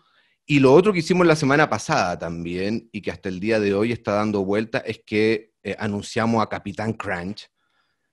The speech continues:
que va a estar con nosotros en ocho punto ocho Leyendas Sandbox, y la verdad es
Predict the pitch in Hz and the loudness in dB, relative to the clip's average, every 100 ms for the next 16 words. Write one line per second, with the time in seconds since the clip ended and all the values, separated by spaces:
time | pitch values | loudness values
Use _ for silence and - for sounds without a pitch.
0 | _ - 98 87 107 95 107 98 92 98 | _ -6 -6 -4 -4 -2 -2 -4 -4 -6
1 | 95 104 98 98 90 92 90 98 98 104 | -2 -2 -2 -4 -6 -6 -4 -4 -4 -6
2 | 90 90 92 87 90 - 98 95 98 - | -4 -4 -4 -6 -8 -4 -4 -4 -6 -10
3 | - 87 78 78 85 | -10 -8 -8 -8 -10